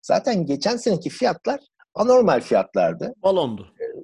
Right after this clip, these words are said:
Speaker 1: balondu, bravo. Suni fiyatlardı. E, şimdi sıfır kilometre ile ikinci el araç, e, fiyatı arasındaki makas daralmaya başladı. E, tabii burada hani, e, şu da var. Bir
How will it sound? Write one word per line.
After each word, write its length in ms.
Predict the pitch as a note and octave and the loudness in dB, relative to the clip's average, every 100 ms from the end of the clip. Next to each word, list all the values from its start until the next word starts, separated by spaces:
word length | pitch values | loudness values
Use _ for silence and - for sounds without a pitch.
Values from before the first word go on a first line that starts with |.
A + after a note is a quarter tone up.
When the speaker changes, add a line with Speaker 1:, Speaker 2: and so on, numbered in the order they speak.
| - | -18
Speaker 1:
balondu, 600 | C#3 F3 A#3 G#3 E3+ D3 | 0 4 6 6 4 2
bravo. 400 | F3+ E3 G2+ B2 | 6 6 6 0
Suni 440 | - - F#3+ G3 G3+ | -4 0 2 2 2
fiyatlardı. 800 | G3 G#2 - F#2+ D#2+ F#2 A#2+ - _ _ _ - | 2 0 0 -2 -2 -4 -6 -8 _ _ _ -4
E, 260 | A#2+ A#2 A2+ | -2 -2 -4
şimdi 500 | - - C#4 A3 C3+ | -8 -6 -4 -4 -4
sıfır 480 | - C4 B3+ G3+ - | -6 -6 -4 -6 -6
kilometre 540 | E3+ D3+ D3 D3 - G3+ | -4 -2 -2 -6 -6 -6
ile 240 | A#2+ F#2 | -4 -6
ikinci 540 | - - - F#3 F#3 A3 | -10 -12 -6 -4 -2 0
el 200 | C#3 B2 | -2 -2
araç, 480 | C#3+ G#3 - - - - | -6 -6 -6 -12 -12 -10
e, 280 | A2 G#2 F#2 - | -8 -8 -10 -8
fiyatı 500 | E3 D3+ - C3 - | -4 -4 -4 -10 -8
arasındaki 1040 | A#2 A#2+ A2 - G#2 C#3+ G3 - _ - F#3 | -8 -6 -8 -10 -10 -8 -8 -12 _ -14 -10
makas 460 | E3 G3+ - - F#3+ | -8 -6 -8 -2 4
daralmaya 460 | E3+ D3 B2+ G#2 | 6 4 2 -2
başladı. 420 | F2 E2+ - - _ _ _ _ _ _ _ _ B2 | -2 -8 -14 -20 _ _ _ _ _ _ _ _ -2
E, 340 | A2 A2 G2 F#2 F#2+ D2+ - _ | 0 0 -2 -6 -10 -16 -20 _
tabii 300 | G3 F3+ D#3 | -6 -6 -6
burada 280 | E3+ F3 D#3 | -8 -8 -8
hani, 360 | E3 E3 B2+ - | -8 -8 -10 -14
e, 200 | A#2 A#2 A2 - | -14 -12 -14 -18
şu 400 | - - - D3+ | -20 -18 -8 -4
da 120 | A2+ | -2
var. 160 | F2 E2+ | -4 -10
Bir 100 | D#3 | -12